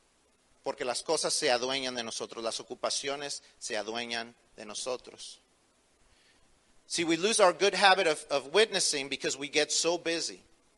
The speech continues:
Someone said, "If he, if the devil can't make you bad, he'll make you busy. If the devil can't make you bad, he will make you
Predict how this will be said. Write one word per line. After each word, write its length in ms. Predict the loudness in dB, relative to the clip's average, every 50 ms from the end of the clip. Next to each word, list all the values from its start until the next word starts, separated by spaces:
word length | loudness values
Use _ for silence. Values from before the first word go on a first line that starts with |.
| -20 -10
Someone 360 | -4 -2 -2 0 2 2 2 4
said, 360 | 6 6 8 8 8 6 4 -2 -12 -20 -20 _ _ _ _ _ _ _ _ _ _ _ _ _ _ _ -20 -14 -10
"If 80 | -2
he, 100 | 0 0
if 180 | 2 2 2 2
the 80 | 2 8
devil 260 | 10 10 10 10 6
can't 280 | 4 2 -2 -2 2
make 260 | 6 6 6 6 4 0
you 60 | 2
bad, 340 | 8 10 12 12 12 8 4 -6 -18 -14 -2
he'll 180 | 0 0 2
make 280 | 4 2 2 2 0 -6
you 60 | -6
busy. 400 | -2 0 0 0 0 -2 -8 -12 -18 _ _ _ _ _ _ _ _ _ _ _ _ _ _
If 120 | -10 -8
the 80 | -6 2
devil 260 | 4 4 6 4 2
can't 280 | 2 4 4 4 4 2
make 240 | 0 -2 -2 -2
you 60 | -4 0
bad, 280 | 2 4 4 4 2
he 120 | -2 -6 -4
will 180 | -4 -4 -2
make 300 | 0 0 0 0 -2 -6
you 200 | -10 -10 -10 -10